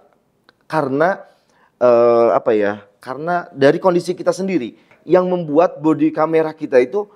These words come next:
bergetar ketika kita akan, eh, ketika kita pegang. Karena akan bikin image itu menjadi blur atau shaking. Tapi semuanya akan balik lagi ke kebutuhan. Balik lagi ya, ke kebutuhan kalian. Kalau misalnya kalian memotret air terjun,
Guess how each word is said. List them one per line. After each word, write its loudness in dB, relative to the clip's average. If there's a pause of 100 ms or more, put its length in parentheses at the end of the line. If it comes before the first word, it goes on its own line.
(320)
bergetar -2
ketika -10
kita -8
akan, -10
eh, 0 (100)
ketika -2
kita -8
pegang. 0 (460)
Karena 0
akan -8
bikin -8
image -4
itu -8
menjadi -6
blur 0
atau -6
shaking. -16
Tapi 0
semuanya 0
akan 0
balik 2
lagi -2 (220)
ke 4
kebutuhan. 0
Balik 0
lagi 4
ya, 0
ke -14
kebutuhan 0
kalian. 2 (340)
Kalau 4
misalnya -2
kalian 2
memotret -8
air 2
terjun, -2